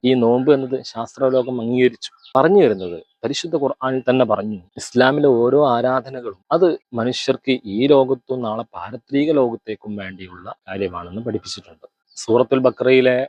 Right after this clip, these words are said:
നൂറ്റി എൺപത്തിനാലാമത്തെ ആയത്ത് പരിശോധിച്ച് നോക്കുമ്പോൾ ആ ഒരു ആയത്തിൽ തന്നെ ഖുർആൻ, ആ, ഈ നോമ്പിനെ കുറിച്ചും ആ നോമ്പ് കാലത്തുള്ള വിശേഷ സംഭവങ്ങളെ കുറിച്ചും ഒക്കെ വളരെയധികം വിശദമായിട്ട് ആ ആയത്തിൽ തന്നെ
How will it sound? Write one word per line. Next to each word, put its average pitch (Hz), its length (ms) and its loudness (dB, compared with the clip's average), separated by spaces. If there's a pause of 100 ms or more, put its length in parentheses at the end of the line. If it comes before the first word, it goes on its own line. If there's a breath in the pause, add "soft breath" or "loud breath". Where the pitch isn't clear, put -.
(140)
നൂറ്റി 113 420 -10
എൺപത്തിനാലാമത്തെ 117 1300 -2 (200)
ആയത്ത് 110 340 -6
പരിശോധിച്ച് 113 520 -8
നോക്കുമ്പോൾ 110 440 -8 (160)
ആ 127 100 4
ഒരു 143 320 6
ആയത്തിൽ 135 460 0
തന്നെ 127 360 0 (260)
ഖുർആൻ, 123 540 0 (180)
ആ, 101 180 2
ഈ 117 160 -2
നോമ്പിനെ 123 480 2
കുറിച്ചും 123 500 -6 (200)
ആ 107 80 2
നോമ്പ് 110 340 2
കാലത്തുള്ള 127 520 2
വിശേഷ 117 500 -4
സംഭവങ്ങളെ 120 640 -4
കുറിച്ചും 113 400 -8
ഒക്കെ 113 180 -12
വളരെയധികം 139 600 -6
വിശദമായിട്ട് 117 760 -2
ആ 104 140 -4
ആയത്തിൽ 104 360 -6
തന്നെ 101 320 -10